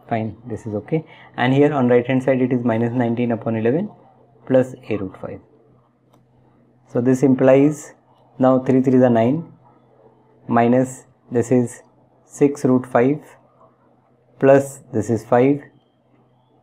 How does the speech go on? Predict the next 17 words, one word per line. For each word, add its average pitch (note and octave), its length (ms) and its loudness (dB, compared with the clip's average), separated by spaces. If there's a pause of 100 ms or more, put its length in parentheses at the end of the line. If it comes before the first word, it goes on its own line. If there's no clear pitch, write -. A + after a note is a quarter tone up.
(680)
and A2+ 160 -2
whole C3 260 4
divided A2+ 300 4
by E3+ 180 -2 (840)
nine B2+ 380 2
minus A#2+ 540 -2 (520)
twenty C3+ 560 0
is A2+ 300 -2
minus A#2 580 -2 (400)
eleven. F2+ 400 -8 (3000)
Acha, A2 340 -6 (120)
in C3+ 180 0
problem C#3+ 480 0 (220)
this C3+ 180 0
should D3+ 120 -2
not D3+ 200 0
be D#3+ 320 0